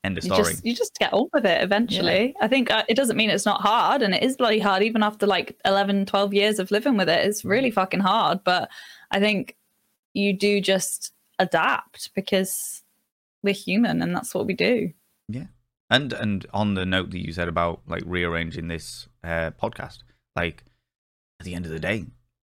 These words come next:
Speaker 1: it, <laughs> the, it is, this podcast, as much as I love it and as much as it is my little baby, it's not worth putting people through any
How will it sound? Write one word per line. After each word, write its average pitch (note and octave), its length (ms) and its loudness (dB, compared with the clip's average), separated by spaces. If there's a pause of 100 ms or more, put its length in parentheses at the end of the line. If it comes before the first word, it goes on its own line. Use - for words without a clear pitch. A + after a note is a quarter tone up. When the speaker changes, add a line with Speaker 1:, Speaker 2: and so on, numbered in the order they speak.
Speaker 1:
it, F#2 200 -16 (240)
<laughs> F#2 220 -14
the, G2 200 -4 (180)
it A2 160 -2
is, G2+ 200 -4
this A2 260 0
podcast, F2 580 -2
as F#2+ 140 -4
much C#3+ 220 -2
as E2 80 -6
I E2 80 0
love E2 220 -2
it F2+ 120 0
and B2 100 -4
as A2+ 140 -6
much - 200 -8
as - 40 -10
it - 120 -6
is E2+ 100 -10
my D#2+ 120 -6
little E2 220 -8
baby, E2 420 -8
it's G2+ 200 -6
not A2 220 -4
worth E2 480 -4 (380)
putting F2+ 300 -6
people E2 380 -8
through D#2+ 440 -8 (560)
any E2+ 380 -6